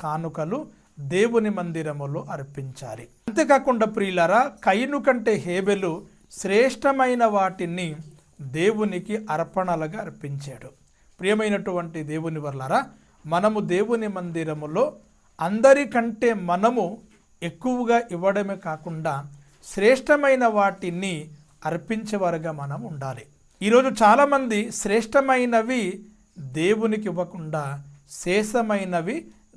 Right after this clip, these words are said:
దేవునికి ఇస్తూ ఉన్నారు. శేషమైనవి అనగా మిగిలినవి. అంటే ప్రియులారా, అన్ని ఖర్చు పెట్టుకుంటాడు,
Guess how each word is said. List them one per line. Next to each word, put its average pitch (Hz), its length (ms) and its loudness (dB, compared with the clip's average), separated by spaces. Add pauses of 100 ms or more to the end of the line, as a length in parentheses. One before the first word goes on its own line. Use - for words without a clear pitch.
(200)
దేవునికి 180 520 -2
ఇస్తూ - 200 -10 (100)
ఉన్నారు. 131 280 -10 (520)
శేషమైనవి 247 880 2
అనగా 180 280 2 (520)
మిగిలినవి. 208 600 -2 (720)
అంటే 220 180 6 (100)
ప్రియులారా, 214 360 4 (120)
అన్ని 262 360 -4
ఖర్చు 233 320 2
పెట్టుకుంటాడు, 202 680 0